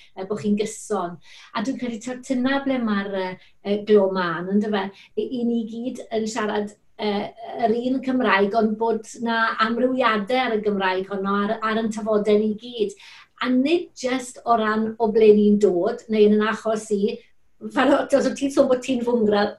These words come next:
di'n anhelpo i, ti'n bod, chi cael eich addysg yn y de ddwyrain, teulu'n dod o fan arall, pawb rown chi'n siarad gwahanol Gymraeg, mae'n dipyn bach o botch, a chi yn clywed gwahanol bethau, a chi'n clywed eich hunan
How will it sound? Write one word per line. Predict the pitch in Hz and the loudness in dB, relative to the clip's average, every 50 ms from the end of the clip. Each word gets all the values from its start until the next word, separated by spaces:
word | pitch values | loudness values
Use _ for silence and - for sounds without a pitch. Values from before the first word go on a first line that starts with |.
| _ - | _ -14
di'n | 214 202 254 262 269 262 | -8 -4 -2 0 0 0
anhelpo | - 254 240 240 240 - - 262 233 | 0 2 0 0 0 -2 0 0 2
i, | 220 220 | 2 2
ti'n | 220 - 208 | 0 2 4
bod, | 208 214 208 208 - - - | 4 4 4 0 -4 -14 -14
chi | - - 170 165 | -10 -8 -8 -6
cael | - 214 233 247 247 | -4 -2 0 0 0
eich | 247 233 | 0 0
addysg | 220 226 226 269 269 - - 262 | 0 0 2 0 -2 -2 0 0
yn | 247 254 | 0 0
y | 254 247 | 0 0
de | 254 240 240 240 240 | 2 2 2 4 4
ddwyrain, | 220 220 214 208 208 214 202 214 208 - - - - - | 6 8 8 8 8 8 6 4 2 2 -2 -10 -10 -6
teulu'n | - 262 240 226 233 240 254 240 233 | -6 -4 -4 -4 -4 -4 -4 -2 0
dod | 240 226 226 233 | 0 0 2 2
o | 220 | 2
fan | 220 220 208 220 220 220 | 4 2 2 2 2 2
arall, | 202 202 208 208 202 208 208 - - - - - | 2 2 2 2 2 0 0 -4 -8 -16 -20 -10
pawb | - - 262 247 247 247 - 262 | -2 0 2 2 2 2 2 2
rown | 254 240 226 226 220 | 2 4 4 4 2
chi'n | - - 254 233 240 | 0 -2 -4 -4 -2
siarad | - 233 214 220 220 214 226 | -2 0 2 2 2 4 2
gwahanol | 233 - 220 220 214 220 220 220 220 | 0 0 2 2 2 4 4 2 2
Gymraeg, | 247 233 226 220 214 190 190 185 202 208 208 - - _ - - - - - _ | 2 0 2 2 2 2 2 0 -2 -2 -4 -6 -14 _ -20 -20 -20 -20 -20 _
mae'n | - 220 233 240 233 220 208 | -6 -4 -2 0 0 0 0
dipyn | - - - 311 294 | 0 0 0 0 0
bach | - - 247 - 254 | 0 -2 -2 -2 -4
o | - - | -2 -2
botch, | 196 202 214 226 - - - - - _ _ _ _ _ _ _ _ _ _ _ _ - | -2 -2 -2 -4 -6 -10 -18 -18 -20 _ _ _ _ _ _ _ _ _ _ _ _ 0
a | 233 233 | 0 0
chi | - - 277 262 | 2 2 2 2
yn | 254 262 - - | 4 2 2 0
clywed | - - 294 254 240 240 214 208 202 - 214 | 0 0 0 2 2 4 2 2 2 2 2
gwahanol | 214 202 208 202 196 190 185 190 190 | 0 2 2 0 0 -2 -2 -2 -4
bethau, | 190 185 185 - - - 196 196 202 226 233 - | -4 -6 -8 -10 -10 -10 -8 -8 -8 -10 -12 -14
a | - _ _ - - - | -20 _ _ -8 -6 -6
chi'n | - 269 233 226 | -4 -4 -4 0
clywed | 254 254 254 247 226 240 | 0 2 2 2 0 0
eich | 233 - - | -2 -4 -4
hunan | 269 247 247 247 262 285 285 269 240 | -4 -4 -2 0 0 2 2 4 4